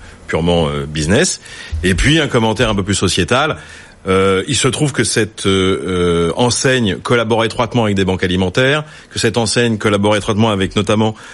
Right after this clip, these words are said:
euh, un restaurant qui s'appelle InStock, qui, euh, a la particularité de préparer des plats avec les invendus. Donc on voit bien que dans cette démarche de variabilité, notamment sur la péremption,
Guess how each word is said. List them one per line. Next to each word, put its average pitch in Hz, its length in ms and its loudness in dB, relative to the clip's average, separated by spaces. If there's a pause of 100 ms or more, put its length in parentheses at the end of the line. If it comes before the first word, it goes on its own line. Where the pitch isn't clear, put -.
(140)
euh, 95 180 2
un 110 80 2
restaurant 107 280 0
qui 113 40 -4
s'appelle 92 280 -2
InStock, 151 500 0 (100)
qui, 117 440 0
euh, 101 240 2
a 104 160 0
la 98 100 0
particularité 95 640 -2
de 90 100 0
préparer 104 480 0
des 92 100 0
plats 104 240 0
avec 90 280 -2
les 90 140 0
invendus. 101 380 2 (340)
Donc 104 140 0
on 120 80 4
voit 131 200 2
bien 131 220 2
que 120 100 -2
dans 107 120 0
cette 98 180 -2
démarche 107 320 2
de 95 100 0
variabilité, 113 680 0
notamment 120 300 2
sur - 120 -2
la 95 80 2
péremption, 92 500 0